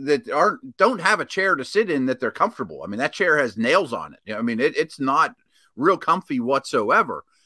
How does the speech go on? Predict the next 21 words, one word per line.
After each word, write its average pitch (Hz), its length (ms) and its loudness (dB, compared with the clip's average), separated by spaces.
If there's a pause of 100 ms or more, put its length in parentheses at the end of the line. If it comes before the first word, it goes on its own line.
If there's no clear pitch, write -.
(380)
And 175 480 0
I 160 140 2
also 247 340 0
think - 280 -8
what's 151 200 -2
interesting 147 600 -6
too, 190 480 -2 (280)
and 220 120 2
this 285 140 0
is 202 80 -2
a 180 40 0
different 160 340 0
conversation, 143 720 0
but 156 100 0
we 147 80 -4
touched 208 320 -4
on 180 140 0
it 120 100 -4
last 123 320 -2
week, 208 380 -10
is 160 340 -2